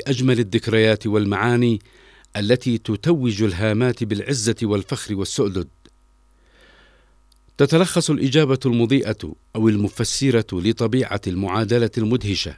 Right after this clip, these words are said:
في أمثال تلكم التساؤلات في كلمتين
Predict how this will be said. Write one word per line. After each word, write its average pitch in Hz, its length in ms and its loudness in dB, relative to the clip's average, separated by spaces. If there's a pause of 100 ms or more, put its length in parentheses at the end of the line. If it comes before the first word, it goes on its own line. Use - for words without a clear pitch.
(120)
في 80 160 -4
أمثال 104 400 -2
تلكم 104 440 -4 (100)
التساؤلات 107 760 0 (760)
في 98 120 -4
كلمتين 113 880 2